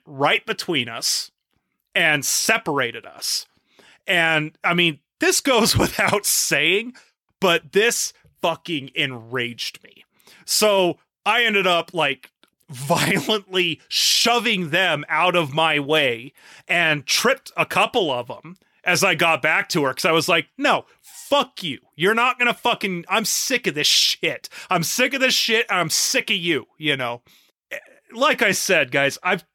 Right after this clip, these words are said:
I've got patience and I have a long fuse. But when it comes to shit like that, especially when Emily's involved, I'm not gonna fucking put up with it.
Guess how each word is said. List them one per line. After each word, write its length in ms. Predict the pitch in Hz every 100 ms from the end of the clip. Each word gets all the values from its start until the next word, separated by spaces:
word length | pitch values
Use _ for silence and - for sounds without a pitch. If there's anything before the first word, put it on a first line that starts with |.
| -
I've 220 | 180 147
got 320 | 208 233 220
patience 680 | 185 214 196 - 214 - - -
and 120 | 170
I 100 | 160
have 440 | 147 165 165 156 -
a 120 | 170
long 520 | 139 131 151 180 170
fuse. 640 | - - 135 113 113 - - _ - _ _ _
But 160 | 175 175
when 140 | 165
it 120 | 165
comes 440 | - 208 269 269 -
to 160 | 247
shit 520 | 196 - - - 220 214
like 300 | 196 185 175
that, 300 | 151 156 175
especially 580 | 165 - 190 - 226 202
when 240 | 160 143
Emily's 480 | 139 143 175 208 214
involved, 440 | 226 202 226 226 -
I'm 140 | 190
not 200 | 202 190
gonna 160 | 202 175
fucking 360 | - 170 156 143
put 160 | 156
up 160 | 123 -
with 180 | 117
it. 140 | -